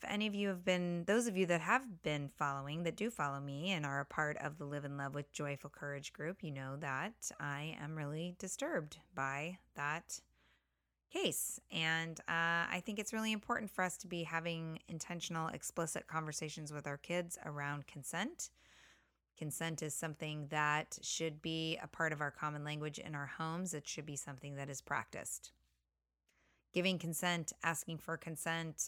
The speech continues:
all of it. So Amy and I are gonna explore that. We do go on a few tangents, but, um, I think it's all pretty entertaining. So hopefully you can hang in there. The second conversation that I'm gonna have today is with Jen O'Ryan,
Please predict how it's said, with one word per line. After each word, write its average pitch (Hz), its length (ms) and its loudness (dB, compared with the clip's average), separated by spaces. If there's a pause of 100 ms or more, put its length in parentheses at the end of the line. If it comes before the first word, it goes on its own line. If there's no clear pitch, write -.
(120)
all 147 160 2
of 120 80 -4
it. - 100 -6 (300)
So 170 260 0
Amy 214 220 4
and 208 100 6
I 208 60 6
are 196 80 4
gonna 175 420 2
explore 202 500 2
that. 160 540 4 (100)
We 180 200 2
do 240 240 0
go 762 260 -4
on 330 60 2
a 311 80 0
few 285 180 -4
tangents, 214 880 0
but, 160 420 4
um, 156 300 0
I 151 120 -2
think 185 180 -4
it's 175 100 -4
all 170 140 2
pretty 165 260 -2
entertaining. 147 640 -4
So 135 320 -6 (540)
hopefully 254 420 10
you 185 140 4
can 175 120 4
hang 170 240 2
in 151 160 0
there. 139 240 -4 (480)
The 202 320 6
second 254 380 2
conversation 202 720 2
that 226 80 2
I'm 170 100 2
gonna 165 160 0
have 160 380 0
today 151 680 0
is 156 200 -4
with 147 220 -6
Jen 147 200 -2
O'Ryan, 147 720 0